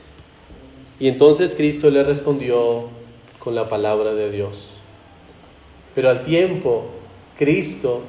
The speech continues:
recordando, "Soy yo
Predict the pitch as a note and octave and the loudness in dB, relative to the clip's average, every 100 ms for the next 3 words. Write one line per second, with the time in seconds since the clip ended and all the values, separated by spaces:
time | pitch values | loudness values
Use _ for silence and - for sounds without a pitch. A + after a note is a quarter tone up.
0 | - - A#2+ B2+ B2 A#2 D#3 F#3 D3 B2 | -16 -10 -6 -2 -2 2 2 2 0 -4
1 | B2 B2 - - - - - - - - | -8 -12 -18 -20 -20 -20 -20 -20 -20 -20
2 | - - F3+ G3+ F#3+ A3 A#3 D3+ | -20 -2 4 4 6 8 8 6